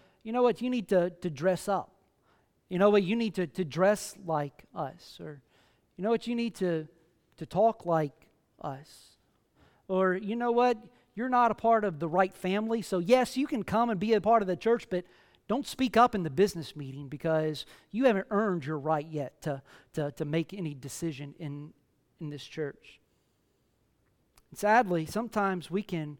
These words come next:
put so much faith in our customs that we can offend people. And, uh, it's been said that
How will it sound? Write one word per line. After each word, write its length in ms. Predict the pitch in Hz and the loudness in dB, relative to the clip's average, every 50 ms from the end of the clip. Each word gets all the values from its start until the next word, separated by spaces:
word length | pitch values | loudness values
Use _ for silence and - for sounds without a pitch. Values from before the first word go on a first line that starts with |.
| _ _ _ _ _ _ _ _ | _ _ _ _ _ _ _ _
put 180 | - 202 180 | -4 -4 -4
so 140 | - - 214 | -2 -4 -4
much 300 | 202 196 190 170 - - | -2 -2 -2 -2 -4 -8
faith 420 | - - - 208 220 220 196 - 196 | -14 -6 -2 0 0 0 -2 -4 -6
in 100 | 180 165 | -4 -4
our 160 | 156 151 151 - _ | -4 -4 -6 -8 _
customs 680 | - - 196 226 226 - - - 170 160 170 165 143 | -10 -6 -6 -6 -6 -8 -12 -12 -12 -12 -12 -14 -10
that 300 | 135 165 160 156 165 - _ _ _ _ _ _ _ _ _ _ _ | -6 -4 -4 -4 -4 -6 _ _ _ _ _ _ _ _ _ _ _
we 120 | 190 220 | -6 -4
can 500 | - - 208 190 185 185 180 180 175 180 - - - | -2 -2 -2 0 0 -2 -4 -6 -8 -12 -14 -10 -8
offend 800 | 185 175 - - - 214 240 220 196 180 170 156 175 196 - 185 - | -8 -8 -6 -4 -4 -2 0 0 -2 -2 -4 -6 -6 -8 -10 -12 -10
people. 500 | - 175 165 - 165 165 160 151 156 - _ _ _ _ _ _ _ _ _ - | -8 -8 -8 -6 -6 -6 -6 -8 -10 -14 _ _ _ _ _ _ _ _ _ -8
And, 420 | 165 151 151 151 156 151 151 143 | -6 -4 -2 -2 -2 -4 -4 -4
uh, 320 | 160 160 151 147 143 143 139 131 _ _ _ _ _ _ _ _ _ _ _ _ _ _ _ | -4 -4 -4 -4 -4 -8 -10 -14 _ _ _ _ _ _ _ _ _ _ _ _ _ _ _
it's 100 | - - | -10 -4
been 140 | - 202 170 | -4 -2 0
said 340 | - - 214 214 208 175 156 | 2 4 6 6 6 4 2
that 280 | 170 160 156 156 170 | 2 2 2 0 -2